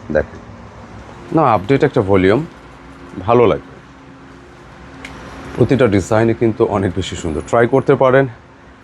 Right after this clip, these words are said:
একদম বাজেট ফ্রেন্ডলি প্রাইসে পাচ্ছেন। ষোলোশো পঞ্চাশ টাকা একটা প্রিমিয়াম কালেকশন। বিশেষ করে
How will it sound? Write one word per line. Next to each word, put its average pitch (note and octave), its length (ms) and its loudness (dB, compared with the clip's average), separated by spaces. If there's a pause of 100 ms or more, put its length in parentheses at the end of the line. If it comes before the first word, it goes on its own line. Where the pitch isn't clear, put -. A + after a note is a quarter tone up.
(140)
একদম A#2 680 0
বাজেট G#2 340 2
ফ্রেন্ডলি A#2 380 0
প্রাইসে G#2 320 2
পাচ্ছেন। G#2+ 500 0
ষোলোশো G#2 480 0
পঞ্চাশ G#2 280 0
টাকা G#2 180 0
একটা G#2 140 0 (140)
প্রিমিয়াম A2+ 400 4
কালেকশন। A#2 540 2 (640)
বিশেষ G#2 280 -4
করে A#2 500 4